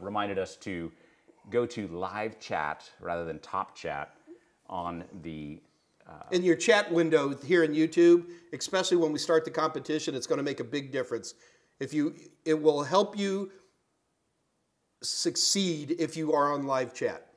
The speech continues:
Speaker 1: That's, that
Speaker 2: before
Speaker 1: is
Speaker 2: the
Speaker 1: correct.
Speaker 2: competition starts. So do that now if you haven't done it already.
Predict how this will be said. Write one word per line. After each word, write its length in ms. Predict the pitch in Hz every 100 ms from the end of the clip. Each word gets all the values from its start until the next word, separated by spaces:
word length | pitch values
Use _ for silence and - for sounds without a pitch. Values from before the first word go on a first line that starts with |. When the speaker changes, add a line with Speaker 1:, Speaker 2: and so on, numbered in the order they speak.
| _ _
Speaker 1:
That's, 220 | - 90 -
that 60 |
Speaker 2:
before 240 | 151 165 185
Speaker 1:
is 40 |
Speaker 2:
the 80 | 175
Speaker 1:
correct. 80 | 185
Speaker 2:
competition 460 | 180 165 170 160
starts. 320 | - 156 123
So 100 | -
do 180 | 139 185
that 240 | 185 170 160
now 260 | 156 139
if 100 | 120
you 60 | 139
haven't 200 | 131 127
done 160 | 135 131
it 40 |
already. 340 | 131 127 123